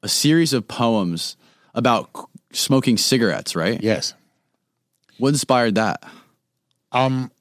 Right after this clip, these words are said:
Speaker 2: when my daughter was being born, I read an article that if the child does not smoke, uh, in school,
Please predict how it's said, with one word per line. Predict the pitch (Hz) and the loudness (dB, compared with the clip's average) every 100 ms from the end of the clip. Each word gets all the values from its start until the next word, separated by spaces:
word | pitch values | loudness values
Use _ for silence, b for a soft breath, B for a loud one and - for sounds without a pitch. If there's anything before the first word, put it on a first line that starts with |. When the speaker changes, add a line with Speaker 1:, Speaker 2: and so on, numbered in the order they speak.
| - | -6
Speaker 2:
when | 131 143 | -4 0
my | 131 | -2
daughter | 117 139 147 143 | 0 2 2 0
was | 120 117 101 | 0 -2 -2
being | 98 101 87 | -4 -4 -4
born, | 90 90 120 - b b b b b | -4 -4 -6 -12 b b b b b
I | 127 | -4
read | 110 110 | 0 0
an | 104 90 | 0 -2
article | 120 131 117 95 104 104 | 0 0 0 -2 -4 -2
that | 101 104 | -4 -2
if | 120 107 | -4 -6
the | - | -8
child | 98 - 123 127 123 101 | -8 -4 -2 -2 -4 -6
does | 113 | -6
not | 104 113 - | -4 -6 -8
smoke, | - - 117 98 - - _ _ _ _ _ _ _ _ _ _ - | -12 -8 -4 -4 -6 -20 _ _ _ _ _ _ _ _ _ _ -2
uh, | 104 101 | -2 -2
in | 92 107 92 | -4 -4 -6
school, | - 143 120 92 | -2 0 0 -2